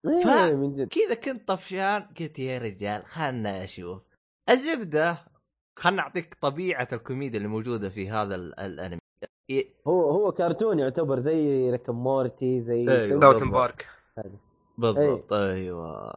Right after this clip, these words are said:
Speaker 1: حلو.
Speaker 2: فهمت علي؟
Speaker 1: إيه،
Speaker 2: آه،
Speaker 1: ما
Speaker 2: هو، هو
Speaker 1: أبغى.
Speaker 2: باختصار هو، آه، يعني،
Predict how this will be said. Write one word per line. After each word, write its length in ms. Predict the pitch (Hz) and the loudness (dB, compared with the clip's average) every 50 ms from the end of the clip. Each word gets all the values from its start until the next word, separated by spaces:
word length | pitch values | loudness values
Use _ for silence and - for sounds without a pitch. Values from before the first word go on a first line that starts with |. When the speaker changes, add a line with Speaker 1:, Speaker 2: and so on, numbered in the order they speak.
| - | 0
Speaker 1:
حلو. 100 | - 160 | 2 2
Speaker 2:
فهمت 180 | 151 135 113 110 | 2 2 2 2
علي؟ 140 | 113 117 127 | 2 2 0
Speaker 1:
إيه، 120 | 131 131 - _ _ _ _ _ _ _ - | -2 -4 -10 _ _ _ _ _ _ _ 0
Speaker 2:
آه، 240 | 113 123 135 135 135 | 2 4 4 6 4
Speaker 1:
ما 60 | 160 | 4
Speaker 2:
هو، 260 | 175 165 180 226 247 226 185 - - | 6 6 6 4 4 0 -6 -6 -2
هو 180 | 143 185 214 | 0 0 2
Speaker 1:
أبغى. 100 | 202 202 | 2 2
Speaker 2:
باختصار 540 | 190 131 117 160 - - 202 196 190 170 143 | 2 2 0 -2 -2 -2 0 2 2 2 0
هو، 600 | 123 135 160 175 170 160 156 156 160 160 143 - - - _ _ _ _ _ _ - | -2 -4 -4 -4 -4 -4 -2 -2 -2 -2 -4 -8 -14 -20 _ _ _ _ _ _ -8
آه، 140 | 117 117 113 | -6 -4 -2
يعني، 600 | 113 117 110 104 107 110 107 107 104 101 - - | -2 -2 -4 -4 -4 -6 -4 -4 -6 -8 -10 -14